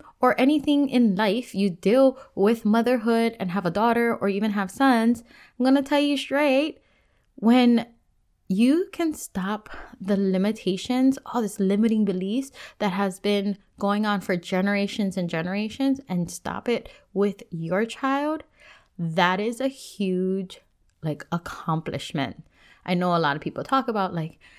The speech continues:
generational healing. I wanna make sure, like, to do this for the next generation, to leave a legacy. And they might be stuck in, "How do I do that?" And the truth is, if you're thinking way too big, then you went past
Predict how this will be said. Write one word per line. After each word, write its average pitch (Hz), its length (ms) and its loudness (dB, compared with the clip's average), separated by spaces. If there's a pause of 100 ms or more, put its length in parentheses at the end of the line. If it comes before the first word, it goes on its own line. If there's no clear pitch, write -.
(140)
generational 262 640 2
healing. 240 580 0
I 208 140 -4
wanna 226 240 0
make 247 220 0
sure, 247 240 -2
like, 214 280 -6 (180)
to 247 100 -2
do 262 160 0
this 262 140 2
for 247 180 -2
the 254 80 2
next 247 260 -2
generation, 254 640 -2
to 226 140 -4
leave 254 200 0
a 254 60 2
legacy. 233 720 -2 (800)
And 226 160 2
they 254 100 2
might 302 200 2
be 320 120 0
stuck 226 260 -2
in, 220 300 0
"How 233 380 0
do 277 100 2
I 277 140 2
do 247 180 -2
that?" 190 380 -2 (100)
And 226 140 4
the 240 40 2
truth 381 300 -2
is, 185 260 4
if 214 140 -2
you're 240 140 -2 (200)
thinking 285 540 -2
way 226 500 2
too 214 400 -4
big, 190 440 0 (260)
then 190 180 2
you 196 220 2 (140)
went 180 240 -2 (180)
past - 640 -6